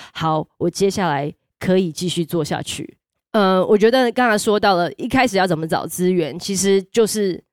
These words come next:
要相信身边的伙伴，身边的伙伴可以带给你很多很多的帮助。不要说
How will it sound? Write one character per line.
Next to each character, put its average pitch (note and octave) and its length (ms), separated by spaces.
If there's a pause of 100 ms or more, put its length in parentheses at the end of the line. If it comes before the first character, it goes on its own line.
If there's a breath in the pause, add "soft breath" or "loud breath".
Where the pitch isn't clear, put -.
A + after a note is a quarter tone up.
(220)
要 A3+ 100
相 F#3 260
信 F3+ 200
身 D#3 240
边 E3 100
的 D3 80
伙 - 240
伴， - 180 (680)
身 A#3 220
边 A#3 120
的 G#3+ 80
伙 D#3+ 140
伴 F#3+ 180
可 F3+ 160
以 D#3+ 60
带 F3 240
给 D#3 140
你 D#3 100
很 D3 260
多 F3 140
很 D3+ 180
多 D#3+ 140
的 D#3 80
帮 C#3+ 240
助。 - 220 (340 loud breath)
不 G3 80
要 G#3+ 180
说 G3 560